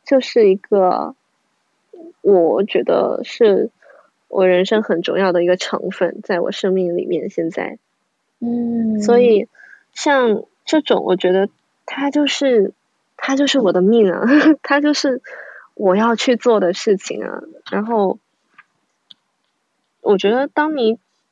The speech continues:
Speaker 1: 就是很坚信一个事情的时候，我也觉得，当你很坚信自己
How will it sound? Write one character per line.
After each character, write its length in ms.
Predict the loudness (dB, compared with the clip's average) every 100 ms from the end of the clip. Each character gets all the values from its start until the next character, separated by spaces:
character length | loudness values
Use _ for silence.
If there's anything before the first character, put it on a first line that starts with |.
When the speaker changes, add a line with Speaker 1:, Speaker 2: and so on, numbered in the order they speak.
| _ -6
Speaker 1:
就 100 | -6
是 120 | -6
很 260 | -4 -4 -2
坚 300 | 0 2 0
信 280 | 0 0
一 60 | 2
个 160 | 0 -2
事 180 | -2
情 220 | -2 -4 -6
的 100 | -6
时 220 | -6 -6
候， 220 | 0 0
我 200 | 2 0
也 120 | 0
觉 180 | 0 -4
得， 520 | -4 -4 -4 -8 -10 -18 _ _ _ -6
当 180 | -2
你 100 | -2
很 160 | 0 -2
坚 260 | 2 2 2
信 220 | 0 0
自 160 | 2
己 240 | 0 -2